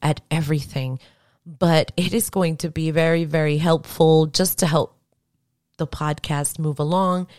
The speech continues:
and to help pay for items. So see if you like something. This makes great gifts, especially for Orisha anniversaries and all of those things.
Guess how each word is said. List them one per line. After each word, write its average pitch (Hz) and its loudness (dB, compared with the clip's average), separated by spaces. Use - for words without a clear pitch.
and 165 2
to 165 0
help 156 -2
pay 127 -2
for - -6
items. 90 -6
So 131 -6
see 311 0
if - -6
you 131 -6
like 220 2
something. 190 0
This 151 -6
makes 147 -4
great 147 -6
gifts, 240 2
especially 160 -2
for 151 -4
Orisha 165 -4
anniversaries 208 2
and 135 -2
all 208 2
of 180 -2
those 160 6
things. 120 -6